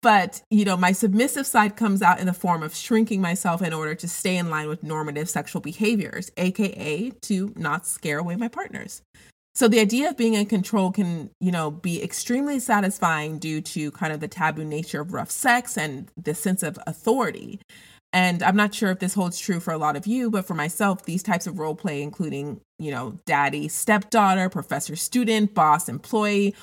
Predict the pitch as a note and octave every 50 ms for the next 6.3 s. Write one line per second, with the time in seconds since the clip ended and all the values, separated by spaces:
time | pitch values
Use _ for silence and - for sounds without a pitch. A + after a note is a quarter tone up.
0 | - - - - G#3+ A#3+ B3+ B3 B3+ G#3 G3 E3+ E3+ E3+ E3 E3+ - - E3 D#3
1 | D3+ D3 D3 D3 D3 - - _ _ _ _ - G3 F#3 G3 - A3 G3+ G3+ E3+
2 | D#3 F3+ F3 - - F#3+ E3 D#3 D#3 E3+ D#3+ D3+ F3+ D#3 D3+ D3 C3+ C3 C3+ B2+
3 | C#3+ D#3+ - - D3 C#3+ - - F3+ D3 E3+ - - F3+ - - - - - -
4 | F#3+ - - - - - - - - - - - C4+ - - - - D4 B3+ -
5 | - - - - A#3+ G3+ F#3+ G#3+ B3 F#4+ F#4 - E4 B3+ A#3 - - F3 E3+ F3+
6 | F#3 - E3+ E3 E3 -